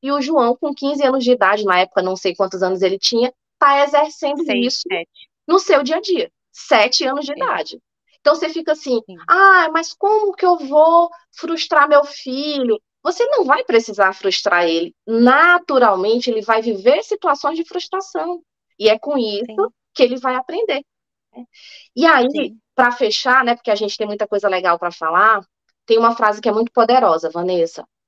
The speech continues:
Speaker 1: "Os nossos filhos e os nossos liderados, eles não precisam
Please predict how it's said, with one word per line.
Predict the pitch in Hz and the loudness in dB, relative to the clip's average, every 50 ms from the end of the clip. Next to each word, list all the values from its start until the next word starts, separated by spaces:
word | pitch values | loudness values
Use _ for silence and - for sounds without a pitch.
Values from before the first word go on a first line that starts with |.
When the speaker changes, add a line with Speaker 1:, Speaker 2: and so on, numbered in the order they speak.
| _ _ - | _ _ -16
Speaker 1:
"Os | 180 175 | -10 -2
nossos | 196 202 208 269 - - 302 294 - - | 0 2 2 2 -2 -6 -14 -16 -16 -18
filhos | - - 196 180 175 170 180 202 220 254 - - - - - _ _ _ _ _ _ _ - | -14 -10 -8 -6 -4 -4 -4 -4 -4 -6 -6 -10 -16 -20 -20 _ _ _ _ _ _ _ -4
e | 196 190 | -2 0
os | 190 196 175 185 | 0 0 0 2
nossos | 185 180 185 220 240 - 269 247 | 4 4 4 4 2 -2 -6 -4
liderados, | 240 226 220 190 196 180 170 156 151 151 156 156 170 196 220 - - - _ _ _ _ _ _ _ _ | -4 -2 0 0 0 0 0 -2 -2 -4 -4 -6 -8 -10 -10 -10 -14 -18 _ _ _ _ _ _ _ _
eles | - 196 190 190 202 196 180 | 2 2 2 2 -2 -6 -4
não | 190 208 208 233 294 330 | 0 2 2 2 0 0
precisam | - 330 330 330 - - - 220 180 180 185 185 202 208 208 240 | -4 -6 -6 -6 -8 -8 -8 -6 -4 -4 -4 -2 -2 -2 -4 -4